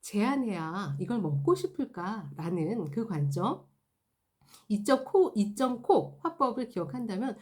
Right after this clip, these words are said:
'이렇게 또 매출 차이가 오프닝에서 나는구나.' 이런 생각을 했습니다. 아주 그래서 재밌게 봤습니다. 자, 그래서 오늘은 제가 뭐 길게 설명드리진 않지만 여러분들이 뭐 이미 잘 아시지만 우리가 자꾸 까먹는 거, 어,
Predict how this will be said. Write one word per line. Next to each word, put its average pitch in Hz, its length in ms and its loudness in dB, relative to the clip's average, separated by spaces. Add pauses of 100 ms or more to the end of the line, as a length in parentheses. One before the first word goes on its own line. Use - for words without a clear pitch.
(180)
'이렇게 311 360 0
또 214 120 0
매출 160 300 0
차이가 240 300 -2
오프닝에서 185 460 0
나는구나.' 170 920 -2
이런 226 200 0
생각을 262 400 -2
했습니다. 202 480 -6
아주 190 200 -2
그래서 247 220 -4
재밌게 202 340 -2
봤습니다. 151 580 -8 (440)
자, 311 160 8
그래서 311 200 6
오늘은 359 560 6
제가 220 200 -2
뭐 214 140 -2
길게 269 240 2
설명드리진 277 520 -2
않지만 180 540 -2
여러분들이 208 600 -2
뭐 175 200 -4
이미 339 280 6
잘 339 180 0
아시지만 165 400 -4
우리가 - 140 -4
자꾸 - 320 -6
까먹는 359 520 2
거, 143 280 -4
어, - 120 -14